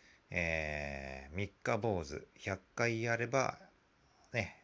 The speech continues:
えー、まあ、三百回。まあね、えー、途切れ途切れでもね、続けていきます。まあ、もちろんね、<laughs> 毎日やればいいんですけど。はい、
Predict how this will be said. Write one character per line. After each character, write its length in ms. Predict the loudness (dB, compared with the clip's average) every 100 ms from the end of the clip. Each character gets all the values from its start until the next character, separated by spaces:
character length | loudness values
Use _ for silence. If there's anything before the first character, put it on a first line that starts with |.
| -14
え 960 | -8 -6 -4 -6 -6 -8 -6 -6 -8 -10
ー、 60 | -16 _ _ -8
ま 60 |
あ、 0 |
三 180 | -6 -4
百 140 | -6 -8
回。 160 | -14 -16 _ _ _ -20 -20 -20 -20 -20 -20 -20 -20 -20 -20 _ 0
ま 120 | 4
あ 60 | 6
ね、 240 | 6 4 -2 -18 -20 -10 -2
え 1160 | 0 2 2 0 0 0 0 0 -2 -2 -4
ー、 60 | -4
途 80 | -2
切 140 | 0
れ 40 | 2
途 80 |
切 60 | 4
れ 100 | 4
で 80 | 2
も 100 | 0
ね、 280 | 0 -2 -8 -20 -8
続 240 | -4 -2
け 100 | -2
て 220 | -2 -4 -4
い 40 | -4
き 80 |
ま 140 | -2 0
す。 240 | -2 -6 _ _ _ _
ま 80 | 0
あ、 20 |
も 80 | 2
ち 100 | 4
ろ 120 | 4
ん 100 | 4
ね、 200 | 2 2
<laughs> 40 | 2
毎 160 | 2
日 80 | 2
や 60 | 2
れ 80 |
ば 80 | 2
い 20 |
い 40 | -4
ん 20 |
で 60 | -8
す 80 | -10
け 80 |
ど。 60 | -14 -10 -8 -4 -4 -6 2
は 80 | 6
い、 100 | 6